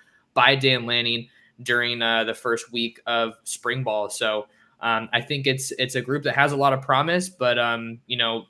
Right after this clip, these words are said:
losing Adrian Clem, Viane Talamaivao, who's now at Stanford,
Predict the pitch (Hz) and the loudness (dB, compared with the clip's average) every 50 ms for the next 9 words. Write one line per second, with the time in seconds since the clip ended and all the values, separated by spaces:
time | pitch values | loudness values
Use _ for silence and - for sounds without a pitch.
0 | _ _ _ 127 147 156 147 139 151 139 147 139 147 143 139 131 - 135 135 139 | _ _ _ -2 0 0 0 0 0 -2 -2 -2 -2 -2 -2 -4 -2 -2 0 0
1 | 139 139 139 139 135 135 127 123 123 127 131 131 131 131 135 139 127 123 123 117 | 0 0 -2 -4 -4 -4 -2 0 0 2 2 2 0 0 0 -2 -2 0 0 -2
2 | 117 117 120 120 123 123 120 117 120 131 123 117 - - - 127 131 131 131 - | 0 2 2 2 2 2 -2 -2 -2 0 0 0 -2 -2 0 0 0 0 0 0
3 | 127 127 131 135 | -2 -2 -2 -4